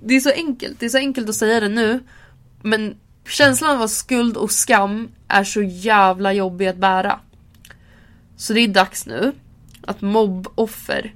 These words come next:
slutar skämmas. Så tillsammans hoppas vi att vi kan se, eh,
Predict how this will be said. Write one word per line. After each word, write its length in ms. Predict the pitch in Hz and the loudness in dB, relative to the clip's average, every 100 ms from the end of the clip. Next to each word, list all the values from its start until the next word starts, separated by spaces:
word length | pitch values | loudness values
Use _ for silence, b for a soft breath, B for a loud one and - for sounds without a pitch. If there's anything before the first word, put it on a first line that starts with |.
| - | -20
slutar 640 | - - 208 190 - - - | -16 -4 -2 -2 -4 -8 -8
skämmas. 840 | - 214 190 190 - - - - B B B B B | -6 -4 -4 -6 -10 -8 -8 -10 B B B B B
Så 500 | - - 285 269 339 381 B B B | -8 0 4 4 4 0 B B B
tillsammans 960 | - 269 262 330 330 294 214 247 285 - | 0 2 2 2 2 0 -2 -2 -6 -8
hoppas 420 | - 240 233 220 | -8 -6 -4 -4
vi 180 | 214 208 | -2 -2
att 140 | 196 | -2
vi 100 | 226 | -4
kan 240 | 233 233 226 | -4 -4 -4
se, 260 | - 220 | -4 0
eh, 160 | 196 | 2